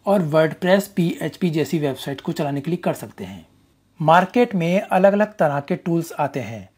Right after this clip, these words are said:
जिनके जरिए आप भी आसानी से लोकल होस्ट क्रिएट कर सकते हैं, जैसे कि ज़ैम्प और वैम्प। इसके अलावा आप Microsoft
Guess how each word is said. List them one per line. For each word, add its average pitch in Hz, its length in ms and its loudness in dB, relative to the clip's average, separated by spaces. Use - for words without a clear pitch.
जिनके 165 400 -2
जरिए 156 400 0
आप 156 360 2
भी 170 220 0
आसानी 156 420 -4
से 175 160 -4
लोकल 160 440 0
होस्ट 151 460 -6
क्रिएट 156 260 -4
कर 147 160 -6
सकते 110 300 -16
हैं, 98 240 -16
जैसे 147 300 -6
कि 170 180 -4
ज़ैम्प 131 480 -6
और 180 200 2
वैम्प। 117 400 -12
इसके 208 340 -2
अलावा 139 680 0
आप 185 380 0
Microsoft 147 800 -4